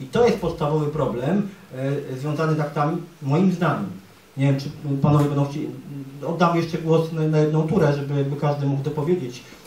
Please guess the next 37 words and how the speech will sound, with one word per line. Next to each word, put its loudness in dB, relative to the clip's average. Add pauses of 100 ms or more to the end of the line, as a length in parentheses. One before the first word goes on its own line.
e, -4
swoje -2
zdanie, 0
ale 2
wydaje 2
mi 2
się, 2
że 0
to 4
jest 4
właśnie 0
problem -2
akta. -8 (400)
Ponieważ, 0
e, 0 (520)
faktycznie, 2
e, 6 (440)
we 0
wszystkich -2
opiniach 2
to 0
jest, 2 (360)
że -4
akta 2 (160)
nie 2
wprowadzają, 4
e, -4
albo, 4
albo 4
wydaje 6
się, 2
że 4
nie 4
wprowadzają 4
żadnych 2
nowych, 0
e, 0